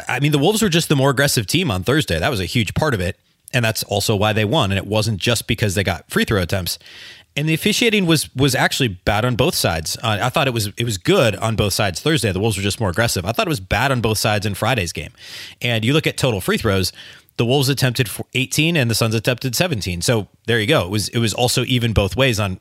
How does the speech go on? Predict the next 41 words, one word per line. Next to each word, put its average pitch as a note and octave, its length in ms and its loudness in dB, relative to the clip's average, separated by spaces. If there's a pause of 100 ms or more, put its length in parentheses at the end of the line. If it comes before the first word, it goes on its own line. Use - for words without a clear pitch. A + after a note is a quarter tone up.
on, G2 280 0
uh, F2+ 260 -2 (480)
on A2 140 0
Friday. A#2 460 0 (760)
But C#3+ 120 4
I F#3 100 2
just A#3 180 -2
thought D#3 140 2
it C3 60 0
was, B2 160 2
it B2+ 80 0
was B2+ 120 4
poor E3 200 2
officiating. C3+ 640 2
It A2 180 0
was G#2 160 0
at A2 180 -6
times C3 380 0
a B2+ 60 2
little B2 180 2
whistle A#2+ 240 2
happy, A2+ 340 0
and G#2+ 80 0
then A2 100 0
there A2 80 2
were A2 60 2
these G#2 140 0
stretches G#2+ 360 0
where G2+ 80 0
they G2+ 100 4
let G2+ 160 2
everything G2 340 0
go G#2+ 200 4
on G2+ 120 0
both G#2 180 2
ends, G#2 220 0
and F#2 100 -2
both G#2+ 160 0
teams G#2 240 -2
were G2 80 2
upset. G2+ 420 0